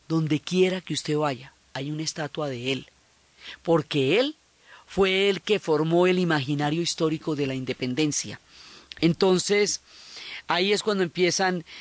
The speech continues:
ya, eh, Af-, eh, Ghana será libre para siempre y empieza la gran ceremonia. Y después de la gran ceremonia, entonces empieza la vida independiente y empiezan a, y, y él va a ser, digamos, uno de los hombres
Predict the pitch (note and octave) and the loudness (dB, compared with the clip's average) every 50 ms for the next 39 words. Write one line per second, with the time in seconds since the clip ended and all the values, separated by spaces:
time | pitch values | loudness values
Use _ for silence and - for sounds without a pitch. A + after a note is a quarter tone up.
0 | - - - _ - C#3 F3 F3 F3 F3 F3+ F#3 - - F3+ F3 E3+ E3+ - D#3+ | -18 -20 -20 _ -6 -2 0 0 2 2 2 0 0 0 0 0 2 2 2 2
1 | E3+ E3+ - E3+ - F3+ E3+ E3+ D3+ E3 E3+ F3+ F#3+ F#3 - E3 D3+ D#3 D#3+ D#3+ | 0 0 -2 -2 -2 0 0 0 0 0 0 0 0 -2 -2 -2 0 0 0 0
2 | E3+ F#3 F3+ F3 F3+ - - D#3 C#3+ C#3 - - F#3 F3+ F3 D#3+ - F#3 F3+ E3+ | 0 0 0 0 0 2 2 0 0 0 0 0 0 0 0 0 2 2 2 2
3 | D3+ C#3+ - - D#3 D3+ D3 F3 F3 E3+ D#3+ C#3+ D3 D3 D3 C#3+ - E3 D3+ D3+ | 2 0 0 -2 -4 -6 -4 -2 -2 -2 0 0 0 -2 -2 -2 -2 -2 0 0
4 | C#3+ D#3+ F3+ F#3 F3+ F3+ F3 E3+ E3+ E3 _ _ _ _ - _ _ _ _ _ | 2 4 4 4 4 4 2 2 0 -2 _ _ _ _ -20 _ _ _ _ _
5 | _ _ _ _ _ - - - - - - - - - _ - E3 E3+ F3 E3 | _ _ _ _ _ -20 -20 -20 -20 -20 -18 -18 -20 -14 _ -2 0 2 2 0
6 | - - F3+ F3+ E3 D#3 F#3 F3+ E3+ D3+ D#3 D#3 D#3 D3+ - F3+ E3+ E3 D#3 D#3 | 0 2 2 2 4 4 4 2 2 2 0 0 -2 0 0 0 0 2 2 2
7 | D#3+ D#3+ D#3+ E3 E3 E3 - - - - - - - - - E3+ C#3 - F#3 F#3 | 2 4 4 2 2 0 -4 -8 -16 -16 -16 -18 -8 -2 -2 -2 0 2 2 2
8 | G3 F#3+ - F#3 D#3+ D3 - - F3 E3+ D#3+ - F#3 F#3 F#3 - - E3 E3 D#3 | 2 2 2 0 0 0 0 0 2 2 2 2 0 0 -2 0 0 2 2 4
9 | D3+ D#3 E3 E3+ F3 F3+ F#3 E3 D#3+ D3 - D#3 C#3+ C#3+ C#3 C#3+ F3+ F#3 F3+ E3+ | 4 4 4 4 4 4 4 2 0 0 0 0 -2 -2 0 2 2 4 4 2
10 | E3 - - F3 E3+ E3 - - - - - - - - - - - E3+ F3+ E3+ | 0 2 2 2 2 0 -4 -12 -20 -20 -20 -20 -20 -20 -12 -4 -2 0 0 0
11 | - - F3 F3+ F3+ E3+ D3+ F3+ F#3+ F#3+ F#3+ F#3+ - - E3 E3 D#3+ D#3+ - - | 0 -2 0 0 0 2 2 0 0 0 0 0 0 0 0 2 2 0 0 -2
12 | - F#3+ F#3 - - G3+ G3 G3 G#3 A3 G#3+ F#3 A3+ A3+ A3 A#3+ A#3 A3+ G3+ G3+ | -6 -10 -8 -4 0 2 2 2 2 0 0 0 0 0 2 2 2 2 2 0
13 | A3+ G#3 G#3+ G#3 G3+ G#3 F#3 G#3 G#3 G#3 G#3 G3+ F3 D#3+ - E3+ E3+ D#3+ D#3 F3+ | -2 0 0 0 0 0 0 0 0 2 2 2 2 2 2 2 2 2 2 2
14 | F#3+ F#3 - | 2 0 -2